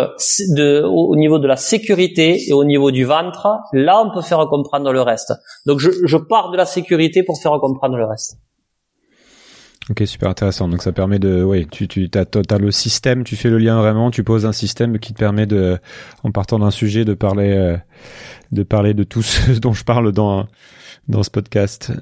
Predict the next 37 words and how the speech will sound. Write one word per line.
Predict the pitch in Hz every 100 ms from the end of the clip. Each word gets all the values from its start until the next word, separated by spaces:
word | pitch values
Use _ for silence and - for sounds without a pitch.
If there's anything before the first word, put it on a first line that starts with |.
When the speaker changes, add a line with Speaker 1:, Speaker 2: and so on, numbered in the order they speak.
| 139
Speaker 2:
et | 104 95
de | 92
faire | - 104
le | 101
lien | 98 104
entre | 101 104
les | 95
sujets | - 98 107
avec | 110 98 -
le, | 95 92 90
avec | 87 98
l'émotionnel | 107 107 - 131 151
finalement | - 107 98 95
aussi. | 87 87
C'est | - 85 87
dans, | 85 92 92
comme | 92 92
tu | 90
Speaker 1:
Bien | 95
Speaker 2:
dis, | 117
Speaker 1:
sûr. | 107
Speaker 2:
c'est | 82
que | 85 85 85 _ - - - - _
c'est | - -
une | 107
émotion | 107 110 - 117
que | 117
tout | -
le |
monde | 123 123
arrive | 117 113
à |
comprendre, | 110 110 - 127 139
la, | 104 98 95 98
la, | 104 98
la | - 101
faim. | - 123 156 170